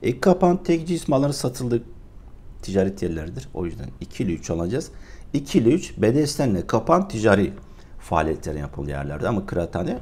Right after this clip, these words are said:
okuma evleri olduğu için onu almayacağız. Sekizinci soruya bakalım. Osmanlı Devleti klasik dönemde tüketici koruma yönelik olarak faaliyetlerden hangisi gerçekleştirmiştir demiş. Bak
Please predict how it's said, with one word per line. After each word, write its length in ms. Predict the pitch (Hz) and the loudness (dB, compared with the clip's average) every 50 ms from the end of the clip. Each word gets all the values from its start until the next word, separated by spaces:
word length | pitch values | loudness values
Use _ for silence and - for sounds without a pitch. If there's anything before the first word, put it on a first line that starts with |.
| - - | -4 -6
okuma 420 | - - - 98 104 127 147 - - | -6 -4 -2 0 0 0 0 -2 0
evleri 320 | 92 90 85 82 78 71 73 | 0 0 2 0 -2 0 0
olduğu 220 | 69 73 87 110 | 0 2 2 0
için 260 | 131 131 - 160 156 196 - - - - - - - - - - - - - - - - - - - - - - - - - - - - | 0 0 -2 -4 -4 -4 -8 -12 -16 -16 -16 -16 -16 -18 -18 -20 -20 -18 -18 -18 -18 -18 -16 -16 -16 -14 -14 -16 -16 -16 -18 -18 0 2
onu 320 | 98 104 110 120 135 135 135 - | 4 6 6 4 4 2 0 2
almayacağız. 840 | - 98 98 95 92 90 82 78 76 69 67 65 65 65 65 64 64 - | 4 4 4 4 4 2 0 -2 -4 -4 -6 -6 -6 -6 -6 -6 -8 -10
Sekizinci 720 | - - - 135 165 - 175 180 175 180 185 190 196 220 | -10 -2 0 0 2 8 8 10 10 10 10 8 8 6
soruya 340 | 214 - - 196 190 190 185 | 4 4 4 6 8 8 8
bakalım. 400 | 180 175 175 - 180 190 196 196 - - | 6 6 6 6 4 4 4 2 2 4
Osmanlı 920 | - 127 - - - - - - 143 143 143 139 131 127 120 95 92 90 | 4 4 4 4 0 -6 2 6 6 8 8 6 4 4 4 2 4 6
Devleti 600 | 107 107 107 104 95 92 - - - 85 80 - | 6 6 6 6 4 2 0 0 -2 -6 -8 -8
klasik 640 | - - - 113 131 139 139 139 - - - 170 165 - - - - - 82 76 73 | -8 -6 -2 0 0 0 0 0 -2 0 0 0 0 -2 -12 -14 -14 -12 -12 -4 -2
dönemde 880 | 90 90 85 85 82 82 85 95 98 - 87 85 90 101 120 139 - - - - - - - - - - - | 0 0 0 -2 -2 -2 -2 -2 -4 -2 0 2 4 4 2 2 -2 -8 -14 -16 -16 -16 -16 -14 -14 -14 -12
tüketici 580 | - 131 127 151 147 147 - 160 165 170 160 | -10 -6 -2 -2 -2 -2 -2 0 0 -2 -2
koruma 280 | - - 120 120 120 123 | 2 2 2 2 4 2
yönelik 360 | 110 92 101 123 - - - | 2 2 0 0 -2 -4 -4
olarak 540 | - 85 87 95 110 117 139 131 135 - - - - - - - - | -2 2 2 4 4 2 2 0 -4 -12 -16 -18 -18 -18 -18 -18 -16
faaliyetlerden 640 | - - - 90 90 92 92 92 - 101 98 98 | -6 2 4 4 6 6 2 2 2 0 0 2
hangisi 440 | 101 82 101 107 101 - - - 87 | 2 0 0 0 -2 -4 -6 -6 0
gerçekleştirmiştir 1500 | 90 92 92 90 - - 85 - - 82 85 78 - - - - - - - - - 82 - 80 78 76 - - - - - | 2 2 2 2 0 -4 -6 -6 -2 -2 -2 -2 -2 -6 -10 -14 -16 -16 -12 -8 -8 -6 -4 -4 -4 -4 -6 -8 -12 -12 -12
demiş. 240 | - - - - - | -12 -12 -12 -4 0
Bak 200 | 78 76 - | 0 0 0